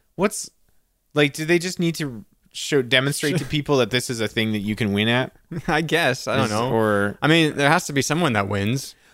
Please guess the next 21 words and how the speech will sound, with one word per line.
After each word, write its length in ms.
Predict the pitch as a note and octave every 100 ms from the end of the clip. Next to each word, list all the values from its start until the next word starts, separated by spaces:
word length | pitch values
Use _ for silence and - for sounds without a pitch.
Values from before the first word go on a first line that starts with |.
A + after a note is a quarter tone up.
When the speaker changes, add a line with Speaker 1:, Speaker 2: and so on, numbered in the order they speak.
| -
Speaker 1:
N-, 180 | D3 F3
Speaker 2:
Why, 120 | F3+ G#3+
Speaker 1:
yeah, 100 | D#3+
I, 100 | F#3 G#3 C3+ F2+
I 100 | -
Speaker 2:
or 40 | -
Speaker 1:
get 60 | C3+
Speaker 2:
else 120 | -
Speaker 1:
that. 80 | C#3+
Speaker 2:
why, 320 | D#3 D3+ C3 - _ _ -
why, 260 | B2+ D3+
why 120 | D3 D3
are 80 |
you 100 | D#3+
playing 220 | D3+ E3 E3+
the 60 |
game? 400 | D3 F3+ G3 G#2 F#2
Speaker 1:
But 360 | C#3+ C3+ - _ _ C3
just, 400 | C#3 D3 - C3+
like, 360 | A#2+ G2+ G#2
did, 340 | G#2 B2 A2